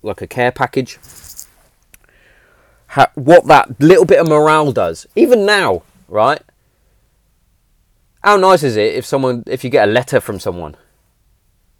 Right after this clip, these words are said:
or a, or a text out of the blue, "Hey mate, you right?" But when you've been on tour and you're not getting regular contact with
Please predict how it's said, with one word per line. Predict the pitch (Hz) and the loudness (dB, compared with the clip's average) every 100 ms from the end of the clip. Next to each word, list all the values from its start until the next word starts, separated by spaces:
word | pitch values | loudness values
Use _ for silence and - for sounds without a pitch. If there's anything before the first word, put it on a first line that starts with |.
| _ _ _ _ _ _ - | _ _ _ _ _ _ 0
or | 127 | 2
a, | 104 - | 0 -4
or | 127 | -4
a | 104 | -4
text | - - - 127 | -4 -6 -2 -4
out | |
of | 95 | -4
the | 95 | -6
blue, | 120 113 87 _ - | -4 -4 -4 _ -14
"Hey | 147 | -10
mate, | 143 147 | -8 -6
you | |
right?" | 160 - _ _ _ _ _ _ _ _ _ _ _ _ _ _ _ _ _ _ _ - | -6 -8 _ _ _ _ _ _ _ _ _ _ _ _ _ _ _ _ _ _ _ -10
But | 165 | -4
when | 208 | -2
you've | 214 | 0
been | 208 190 | 0 0
on | 175 147 - _ | -2 -4 -10 _
tour | - - 196 131 92 113 - | -10 0 2 2 -2 -6 -12
and | - 127 127 123 | -14 -10 -8 -6
you're | |
not | 131 131 - _ _ 120 - | -6 -8 -10 _ _ -16 -4
getting | 127 117 | -4 -2
regular | 120 123 117 | -2 0 -2
contact | - 139 131 - 120 - - | -4 -6 -6 -4 -4 -6 -12
with | 110 104 95 | -10 -8 -10